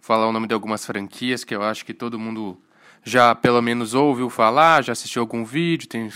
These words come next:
claro, os famosos Battlefield, tem também os, os cods, também tem, que praticamente cada um ano, dois anos se lança um novo, mas também tem o, os jogos de graça, né, que inclusive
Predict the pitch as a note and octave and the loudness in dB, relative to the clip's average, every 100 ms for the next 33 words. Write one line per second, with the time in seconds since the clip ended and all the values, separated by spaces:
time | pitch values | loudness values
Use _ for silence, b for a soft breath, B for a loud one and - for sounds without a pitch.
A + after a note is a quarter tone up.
0 | - B2+ B2 A#2+ A#2 A2+ A#2 - G#2+ b | -4 2 2 2 -4 -4 -4 -8 -20 b
1 | b b b b A#2 B2 A2 - - F3 | b b b b 4 6 4 0 0 2
2 | F3+ D#3+ C3+ A2 - A2+ G#2+ A2 A2+ A2+ | 4 2 0 -6 -6 -6 -4 -4 -2 -4
3 | A2 G#2 G2 F#2 - - - - _ _ | -4 -6 -8 -12 -20 -20 -18 -20 _ _
4 | _ _ _ _ _ - G2+ - - C#3 | _ _ _ _ _ -18 -14 -14 -2 4
5 | D3 D3+ C3+ A#2+ - G#2+ G#2 G2+ C3+ C3+ | 6 6 2 -2 -6 -6 -6 -4 -2 -2
6 | A#2+ G2 G2 _ _ _ _ _ _ G#2+ | -4 -8 -12 _ _ _ _ _ _ -2
7 | A2 - A2+ A2+ - A#2+ A2 A2 G2 F#2+ | -2 0 -2 -2 -2 0 2 0 -2 -4
8 | A2 B2 A#2 B2 B2 A2+ A2+ G#2+ A2+ A#2 | -6 -2 0 0 -2 -2 -2 -2 -2 -2
9 | A2 G2+ - b b b - A#2+ A#2+ A#2+ | -4 -8 -14 b b b -6 -2 -2 -2
10 | B2 B2 D3+ D#3 D#3+ D#3+ E3 E3 F3 G3 | -2 0 0 2 0 0 -2 -2 -2 -4
11 | G#3+ A3 A3 G#3 F#3+ G3+ G3 G3+ G3+ A#3+ | -2 -2 -2 -4 -4 -2 0 0 0 0
12 | E3 C#3+ F#3 G#3+ - A#2 A#2+ A#2+ A#2+ A#2+ | 2 4 4 2 -2 -4 -4 -4 -4 -4
13 | A2+ - B2 A2+ A2+ C3 F#3 D3 | -6 -4 -2 -2 -2 -4 -4 -4